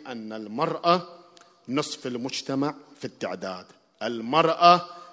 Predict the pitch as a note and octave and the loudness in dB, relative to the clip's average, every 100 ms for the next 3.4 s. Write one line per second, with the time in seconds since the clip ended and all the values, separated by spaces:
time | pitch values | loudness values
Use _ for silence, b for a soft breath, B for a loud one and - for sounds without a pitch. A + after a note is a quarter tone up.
0 | - B2+ A#2+ C#3 A#2+ A#2+ - - A#2 - | -12 -4 0 0 -2 -10 -10 -10 -10 -10
1 | A#2 C3+ A2+ A#2+ C3+ C#3 D3 C#3 A2+ A2 | -4 -2 -2 -4 -4 -4 0 0 -2 -6
2 | G2+ G#2+ F#2 G2+ F2 F2 - C3+ C3 C#3+ | -6 -6 -8 -10 -10 -12 -6 -6 -4 0
3 | F3+ E3 F3 F#3 | 0 2 2 2